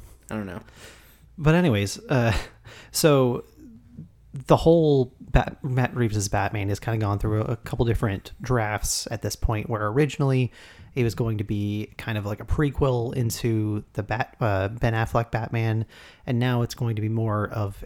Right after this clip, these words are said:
Speaker 2: a, like, its own standalone, like, a new version of Batman,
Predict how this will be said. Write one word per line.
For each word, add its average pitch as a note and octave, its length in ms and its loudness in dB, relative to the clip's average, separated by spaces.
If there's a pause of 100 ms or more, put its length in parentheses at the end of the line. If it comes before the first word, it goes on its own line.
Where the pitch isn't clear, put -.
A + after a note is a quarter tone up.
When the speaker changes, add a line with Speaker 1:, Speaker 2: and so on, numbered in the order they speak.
Speaker 2:
a, G#2 280 -4
like, A2 200 -8
its - 240 -2
own A#2+ 220 0
standalone, A2 640 -2
like, G#2 200 -4
a - 40 -4
new C3+ 280 4
version C3+ 340 2
of C3 120 -4
Batman, A#2 560 -2